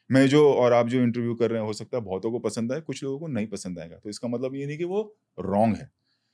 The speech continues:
जब आप ये डिसाइड कर लेते हैं कि मुझे इनको केटर करना है, यही मेरी दुनिया है, यही मेरे लोग हैं और मुझे इनको केटर करना है, मुझे सबको नहीं करना है, मैं पूरी दुनिया में सबको खुश नहीं कर सकता हूँ,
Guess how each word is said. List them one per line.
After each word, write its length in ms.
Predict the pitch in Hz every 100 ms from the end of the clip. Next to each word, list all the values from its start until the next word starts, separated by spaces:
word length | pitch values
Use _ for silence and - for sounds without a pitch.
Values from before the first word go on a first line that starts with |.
| _ _ -
जब 160 | 143 170
आप 120 | 175
ये 140 | 175
डिसाइड 300 | 170 185 165
कर 100 | 175
लेते 200 | 165 170
हैं 80 | 170
कि 40 |
मुझे 220 | 151 156 123
इनको 240 | 127 147
केटर 300 | 143 139 156
करना 280 | 143 147 151
है, 220 | 147 117
यही 160 | 135 160
मेरी 220 | 160 160
दुनिया 320 | 143 143 147
है, 120 | 147
यही 200 | 123 135
मेरे 240 | 147 139 135
लोग 280 | 117 127
हैं 60 | 139
और 100 | 160
मुझे 180 | 147 147
इनको 220 | 123 151
केटर 280 | 127 117 123
करना 220 | 117 135
है, 60 | 143
मुझे 120 | 151
सबको 320 | - - 156
नहीं 140 | 156
करना 160 | 120 107
है, 80 | 104
मैं 100 | 104
पूरी 180 | 113 120
दुनिया 260 | 117 120
में 80 | 123
सबको 280 | - - 123
खुश 280 | - - 120
नहीं 100 | 104
कर 80 |
सकता 300 | 90 90 -
हूँ, 120 | 127